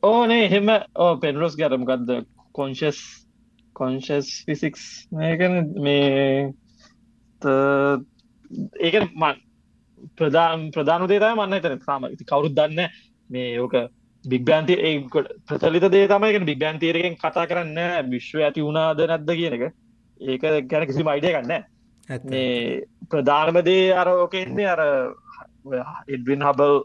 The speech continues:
Speaker 1: මේ මුලින්ම ඔබ්සර්ව් කරාම ගැලැක්සීස් අපෙන් ඈතට යනවා. මෙහෙම දුරත් එක්ක සමානුපාතිකව. ඉතින් ඒක, ඒකනේ මූලිකම එවිඩන්ස් එක ආවේ බිග් බෑන් වලට. ඉතින් පිපිරුමක් තියෙන, තිබ්බනම් පිපිරුම පිපිරනවා කියන්නේ එළියට යනවා. ඉතින් ඒක,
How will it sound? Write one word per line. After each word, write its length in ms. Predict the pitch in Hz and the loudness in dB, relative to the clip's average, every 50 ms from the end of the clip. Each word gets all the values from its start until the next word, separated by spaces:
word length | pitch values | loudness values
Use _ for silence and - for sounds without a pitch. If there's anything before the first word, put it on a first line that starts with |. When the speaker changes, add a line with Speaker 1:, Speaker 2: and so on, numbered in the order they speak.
| - _ _ _ _ _ _ _ _ _ _ _ - - - _ _ _ _ _ _ _ | -2 _ _ _ _ _ _ _ _ _ _ _ -20 -20 -20 _ _ _ _ _ _ _
Speaker 1:
මේ 400 | - 139 127 127 123 120 117 120 | -8 -4 0 0 0 0 0 -2
මුලින්ම 360 | 117 117 123 123 127 123 123 127 | -2 0 0 0 0 0 2 0
ඔබ්සර්ව් 440 | 135 139 127 113 - 143 135 131 | 2 0 0 -2 -2 -2 -2 0
කරාම 320 | 131 135 135 143 143 135 135 | 0 -2 0 -2 -2 -4 -4
ගැලැක්සීස් 640 | 123 127 123 123 127 123 - - 139 131 123 - - - - _ _ | -2 -2 -2 -2 -2 -4 -6 -6 -6 -6 -6 -8 -12 -20 -20 _ _
අපෙන් 440 | - 135 131 - - 135 127 127 127 | -10 -10 -10 2 4 4 4 4 4
ඈතට 280 | 120 123 123 - 143 | 4 4 4 4 4
යනවා. 400 | 135 135 135 143 143 135 123 123 131 _ _ _ _ _ _ _ _ _ _ _ | 4 4 4 4 4 2 2 2 -2 _ _ _ _ _ _ _ _ _ _ _
මෙහෙම 240 | - 123 135 131 127 127 123 | -10 -6 -2 0 2 2 2
දුරත් 340 | 120 123 123 139 131 - - | 2 2 2 2 0 -2 -2
එක්ක 120 | 135 131 | -2 -2
සමානුපාතිකව. 720 | 127 - 135 135 135 139 123 143 139 139 123 143 127 156 | 0 2 2 2 2 2 2 2 2 2 0 0 0 0
ඉතින් 220 | 165 160 156 147 131 | 0 0 0 0 0
ඒක, 200 | - 175 - - 151 - - _ _ _ _ _ _ _ _ _ _ | 0 0 0 0 -2 -2 -2 _ _ _ _ _ _ _ _ _ _
ඒකනේ 400 | - 131 135 131 143 156 160 156 143 | -6 -4 -4 -2 -2 -4 -2 -2 -2
මූලිකම 400 | 147 147 143 147 151 156 156 151 | 0 0 0 -2 -2 -4 -2 -2
එවිඩන්ස් 400 | 147 147 147 147 156 156 156 170 | -2 -2 -2 -4 -4 -4 -4 -4
එක 80 | 160 | -2
ආවේ 300 | 165 170 175 170 180 170 147 | -2 -2 -2 -2 -4 -6 -6
බිග් 160 | 156 151 139 | -8 -8 -6
බෑන් 220 | 131 156 156 156 151 | -4 -6 -4 -2 0
වලට. 240 | 160 165 165 170 156 | 0 2 2 2 0
ඉතින් 180 | 147 139 127 117 - _ _ _ | 0 -2 -4 -8 -10 _ _ _
පිපිරුමක් 560 | - 156 - 160 160 170 165 165 170 - - | -6 -4 -2 0 0 2 2 0 0 -2 -2
තියෙන, 320 | 165 165 165 165 160 160 127 | 0 0 0 0 -2 -4 -8
තිබ්බනම් 640 | - _ 170 165 147 143 175 180 175 165 160 - - | -6 _ -4 -4 0 0 0 0 2 0 0 -2 -2
පිපිරුම 420 | - 156 - 160 160 156 160 165 160 - - | -2 -2 -2 -2 -2 0 0 -2 -4 -4 -8
පිපිරනවා 440 | _ - 110 135 139 147 147 160 156 | _ -12 -6 -2 -2 0 0 0 2
කියන්නේ 300 | 147 170 165 160 156 143 | 2 0 0 0 -2 0
එළියට 240 | 139 151 151 139 160 | 0 0 0 0 0
යනවා. 320 | 160 160 165 175 185 196 | -2 -2 -2 -2 -2 -2
ඉතින් 240 | 190 175 165 156 156 | -2 -2 -4 -4 -6
ඒක, 120 | 151 139 | -6 -4